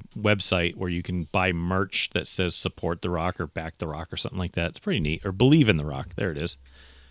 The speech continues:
Track website is rockingham dash speedway dot com. Isn't there a Rockingham Speedway in England?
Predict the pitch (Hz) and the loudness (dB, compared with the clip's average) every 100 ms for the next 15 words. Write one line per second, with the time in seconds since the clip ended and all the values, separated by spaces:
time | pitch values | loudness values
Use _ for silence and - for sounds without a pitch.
0 | - - 113 113 - 113 104 - 104 104 | -20 -2 2 2 4 2 2 2 4 4
1 | - 92 90 98 101 95 85 92 82 92 | 2 0 2 2 2 0 0 -2 0 0
2 | 90 87 - 95 92 95 85 85 85 - | 0 0 0 2 2 2 2 0 -4 -2
3 | 95 95 - 202 349 359 160 107 107 - | -2 0 2 2 2 4 4 4 2 2
4 | 110 107 104 101 - 104 95 101 98 92 | 4 4 4 2 2 2 2 2 0 0
5 | 92 90 87 - 92 92 95 92 | -2 -2 -6 -4 -4 -2 -2 -4